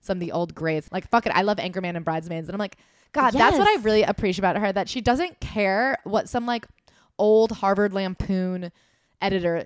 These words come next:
Speaker 1: thinks is good comedy. She's funny. She knows what makes her laugh, and that's funny. If it makes you laugh, then it's funny. And there's other people who agree.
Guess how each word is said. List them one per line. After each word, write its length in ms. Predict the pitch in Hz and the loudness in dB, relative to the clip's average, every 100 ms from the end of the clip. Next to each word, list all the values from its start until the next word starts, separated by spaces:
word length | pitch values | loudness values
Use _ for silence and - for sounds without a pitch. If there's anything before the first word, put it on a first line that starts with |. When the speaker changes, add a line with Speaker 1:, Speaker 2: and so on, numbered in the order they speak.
| - | -4
Speaker 1:
thinks 300 | 208 185 - | -4 -4 -4
is 240 | 196 170 | -4 -4
good 180 | - 180 | -2 -4
comedy. 400 | 175 180 170 165 | -2 -4 -4 -6
She's 400 | - - 254 294 | -6 -4 -4 -2
funny. 420 | - 180 175 175 | 0 0 -2 -8
She 140 | - 208 | -8 -4
knows 180 | 196 226 | -2 0
what 120 | 262 | -2
makes 180 | 247 - | -2 -2
her 160 | 202 | -2
laugh, 240 | 180 165 175 | 0 0 -2
and 140 | 208 | -2
that's 220 | 226 285 - | -2 -2 -2
funny. 320 | 285 233 151 | -4 -4 -8
If 80 | 214 | -4
it 80 | 214 | 0
makes 200 | 277 - | 0 -2
you 80 | 330 | -2
laugh, 280 | 277 269 - | 0 0 0
then 220 | 214 233 | 0 0
it's 180 | 233 - | -2 -4
funny. 260 | 196 170 | -4 -4
And 80 | 156 | -6
there's 140 | 180 202 | -6 -4
other 140 | 233 | -4
people 160 | 226 240 | 0 0
who 80 | |
agree. 420 | 220 180 165 151 | 0 -4 -8 -8